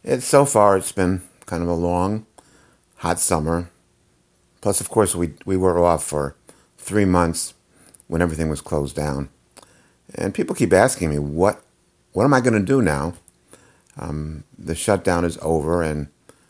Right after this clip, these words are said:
classes will be probably starting up in September. What am I gonna do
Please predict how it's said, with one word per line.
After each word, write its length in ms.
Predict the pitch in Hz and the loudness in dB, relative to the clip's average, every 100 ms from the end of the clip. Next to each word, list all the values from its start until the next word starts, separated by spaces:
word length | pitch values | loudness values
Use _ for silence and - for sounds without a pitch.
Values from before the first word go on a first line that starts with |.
| _ _ _ - | _ _ _ -10
classes 480 | - 101 104 92 | 2 2 4 0
will 80 | 87 | -2
be 220 | 80 82 78 _ | -2 -6 -6 _
probably 320 | - 90 71 | -6 -6 -6
starting 360 | 92 - 87 87 | -6 -2 0 0
up 140 | 85 | 0
in 80 | 78 | -2
September. 580 | 71 69 - 98 87 78 _ _ _ - _ _ _ _ | -8 -6 -4 -2 -2 -4 _ _ _ -20 _ _ _ _
What 280 | - 92 117 | -8 2 4
am 120 | 139 | 6
I 100 | 127 | 6
gonna 220 | 113 98 87 | 4 2 2
do 500 | 98 95 80 80 | 4 4 4 -2